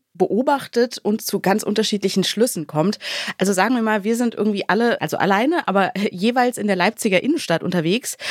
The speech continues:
und ich sehe da zum Beispiel ältere, gut betuchte, gut gekleidete Herrschaften, die in ein Eiscafé gehen, äh, irgendwie fünf Einkaufstüten in der Hand und du, Lars, siehst vielleicht gerade nach einem R-B-Spiel wieder irgendwie Betrunkene,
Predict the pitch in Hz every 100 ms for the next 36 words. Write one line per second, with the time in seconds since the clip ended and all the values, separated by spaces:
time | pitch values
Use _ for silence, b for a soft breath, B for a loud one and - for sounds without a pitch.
0 | B B - 220 - 254 - 233 233 214
1 | 202 175 208 - 202 202 196 190 196 208
2 | 190 185 202 220 190 - 214 - 202 190
3 | 202 - 196 196 180 190 196 175 165 175
4 | - 190 - 180 175 180 202 - 196 196
5 | - 185 - 190 151 170 180 180 175 180
6 | 175 B B B - 196 185 190 - 233
7 | - 214 190 - - 202 190 190 175 175
8 | 208 208 190 175 226 247 185 175 196 -
9 | 220 208 - 185 185 - 180 190 180 190
10 | - 175 180 202 - 185 190 180 180 -
11 | 190 180 131 - 226 - 202 196